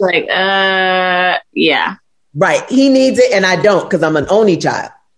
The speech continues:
Speaker 2: So
Speaker 1: Okay.
Speaker 2: we're trying to meet in the middle. I, I've had everything, you know, with my grandparents. I was the only one. I had vacation. We had a vacation home. I had everything. He had nothing. So I had to kinda teach him in this marriage,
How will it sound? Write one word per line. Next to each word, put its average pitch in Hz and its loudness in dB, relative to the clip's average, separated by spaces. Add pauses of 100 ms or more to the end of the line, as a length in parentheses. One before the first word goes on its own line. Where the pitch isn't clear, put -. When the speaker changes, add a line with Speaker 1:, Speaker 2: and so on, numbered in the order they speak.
Speaker 2:
So 165 0
Speaker 1:
Okay. 190 -2 (160)
Speaker 2:
we're 180 -2
trying 180 0
to 175 -8
meet 175 -2
in 165 0
the 156 -2
middle. 165 2
I, 170 -2
I've 160 -2
had 165 0
everything, 185 -2 (100)
you 170 0
know, 147 -2
with - -6
my 135 -6
grandparents. 165 -4 (200)
I 180 0
was 190 -2
the 220 0
only 233 0
one. 240 0
I 139 -6
had 131 -6 (240)
vacation. 214 -2
We 180 -2
had 139 -2
a - -8
vacation 196 -4
home. 185 -2 (240)
I 254 0
had 160 -2
everything. 135 -4 (380)
He 226 -4
had 156 0
nothing. 165 -2
So 151 -2
I 156 0
had 247 -4
to 202 -2
kinda 180 -4
teach - -12
him 156 -4
in 156 -4
this 147 -6
marriage, 190 -2